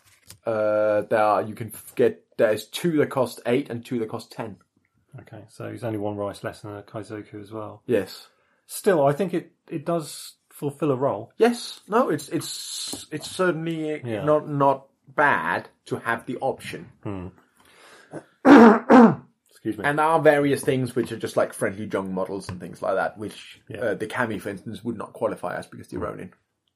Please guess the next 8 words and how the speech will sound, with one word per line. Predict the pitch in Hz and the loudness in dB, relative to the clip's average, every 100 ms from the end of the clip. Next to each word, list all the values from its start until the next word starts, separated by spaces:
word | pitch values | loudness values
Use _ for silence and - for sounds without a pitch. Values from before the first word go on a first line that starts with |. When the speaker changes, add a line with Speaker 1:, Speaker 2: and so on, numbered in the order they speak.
| _ _ _ _ _ _ _ _ _ _ _ _ - | _ _ _ _ _ _ _ _ _ _ _ _ -6
Speaker 2:
Okay, | 208 143 | 0 0
so | 143 165 156 147 | 6 6 6 4
let's | 151 139 | 0 2
go | 151 | 2
to | 143 143 | 2 2
the | 143 143 139 | 4 4 2
fun | 131 - 165 175 190 | -4 -2 0 0 0
one, | 208 262 | 0 0